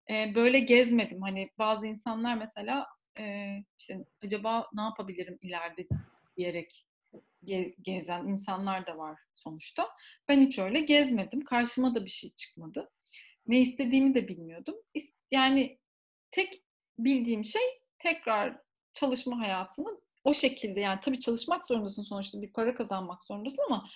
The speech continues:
bildiğimiz koşulda mesaili çalışmak, ofiste çalışmaktan bahsediyorum ben. Öyle bir, e, hayat istemediğimi biliyordum. Ama bunun dışında bildiğim başka bir şey yoktu.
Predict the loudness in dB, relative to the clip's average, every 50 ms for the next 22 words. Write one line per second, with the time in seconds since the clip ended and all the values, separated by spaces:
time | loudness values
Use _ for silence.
0 | -20 -20 _ _ _ _ 2 4 4 4 2 0 -2 -2 -2 -2 -4 -4 -4 -4
1 | -2 -2 -4 -4 -4 -2 -2 -2 -2 0 0 2 2 2 2 0 -2 -4 -6 -6
2 | -6 -6 -8 -10 -10 -10 -6 -6 -6 -6 -6 -8 -8 -8 -8 -8 -6 -8 -8 -8
3 | -10 -10 -10 -10 -10 -8 -8 -8 -6 -6 -8 -8 -10 -12 -14 -16 -14 -12 -12 -12
4 | -12 -10 -8 -8 -10 -10 -14 _ -20 -20 -20 -20 -20 -20 _ _ _ -2 0 2
5 | 2 2 4 4 4 2 2 0 -8 _ _ -6 -6 -4 -2 0 2 4 4 4
6 | 2 0 -8 -20 _ _ _ _ _ -8 -6 -6 -4 -4 -2 2 4 4 4 4
7 | 0 -4 -4 -6 -8 -12 -10 _ 0 0 0 2 2 4 6 8 10 10 10 8
8 | 8 2 -4 -8 -12 _ _ _ _ _ _ _ _ -20 -20 _ _ _ _ _
9 | _ _ _ _ _ _ _ _ _ _ _ 2 2 4 2 2 0 0 0 -2
10 | -2 -2 0 0 2 2 2 2 4 4 4 4 2 2 -2 -6 -4 -4 -2 0
11 | 0 -2 -2 -8 -14 -16 -16